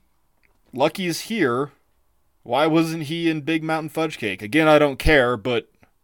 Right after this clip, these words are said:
I, again, I was also operating under Corrigan and Walsh wrote this, so I was like, "They know better." Um,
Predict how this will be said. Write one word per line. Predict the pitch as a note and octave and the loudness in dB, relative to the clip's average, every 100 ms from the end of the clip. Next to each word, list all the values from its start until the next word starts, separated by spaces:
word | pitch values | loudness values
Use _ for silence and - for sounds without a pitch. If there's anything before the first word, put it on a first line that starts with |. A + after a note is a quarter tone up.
| _ - | _ 0
I, | D#3+ E3 | 6 8
again, | D#3 D#3 C3 | 8 6 6
I | D3 | 6
was | D#3 | 8
also | D3 D3+ D3 | 6 4 6
operating | C#3 C3+ C3+ B2+ | 4 4 2 0
under | B2 A#2+ | -2 -6
Corrigan | - C#3+ B2 A#2+ | -2 -2 -2 -4
and | A2 | -2
Walsh | A#2 A#2 - | -2 -2 -4
wrote | G#2 - | -8 -6
this, | G#2 | -8
so | - A2+ | -4 -4
I | |
was | A2+ | -4
like, | B2+ B2 | -4 0
"They | C#4 | 2
know | D4 D#4 C4 | 4 2 2
better." | A3 E3 G#2+ - - - - _ _ - | -2 -2 -4 -8 -20 -20 -20 _ _ -2
Um, | D3 C#3 B2 G#2 | 2 4 2 -2